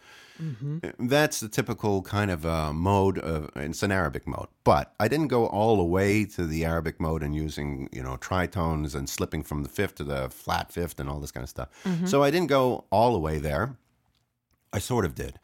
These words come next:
Speaker 2: But the string section is really the one that is introducing that and going through that. Um, there's kind of like a, um,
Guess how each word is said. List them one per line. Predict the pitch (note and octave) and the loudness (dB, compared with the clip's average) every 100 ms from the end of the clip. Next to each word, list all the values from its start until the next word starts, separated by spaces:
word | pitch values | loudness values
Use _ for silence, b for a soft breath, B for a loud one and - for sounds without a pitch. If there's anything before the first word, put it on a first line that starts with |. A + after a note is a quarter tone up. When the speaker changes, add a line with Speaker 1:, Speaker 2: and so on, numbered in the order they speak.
| - | -10
Speaker 2:
But | G#2 A#2 | -4 -2
the | A#2 | -2
string | - D#3+ E3+ | -4 0 0
section | C3 - C2+ - - | 0 -4 -4 -8 -12
is | C2 D2+ | -12 -6
really | F2 F2+ F2 | -2 2 2
the | D#2 | 0
one | D#2+ E2 E2 | 0 0 0
that | D#2 D2 | 0 -2
is | D2 C2 - | -4 -6 -6
introducing | F#2+ - E2+ F2 - F2 | -6 -6 -4 -4 -2 -2
that | D#2 D#2 - | -2 -2 -4
and | D#2 | -4
going | E2 D#2+ | -2 -2
through | D#2+ - G2+ E2+ D#2+ D#2+ B B B B | -4 -4 0 2 0 -4 B B B B
that. | E2 D#2 F#2+ G2+ F#2 - - E2+ | -8 -2 2 4 2 -2 -10 -6
Um, | D#2+ D#2 D2 - - B1+ | -4 -4 -4 -8 -12 -10
there's | D#2 F#2 F#2 | -4 -4 -2
kind | C3 A2 | -2 0
of | |
like | E2+ D#2 - | 0 -2 -2
a, | D2+ C#2+ C#2+ | -4 -4 -6
um, | C#2 D2+ C#2 C2+ | -6 -6 -8 -10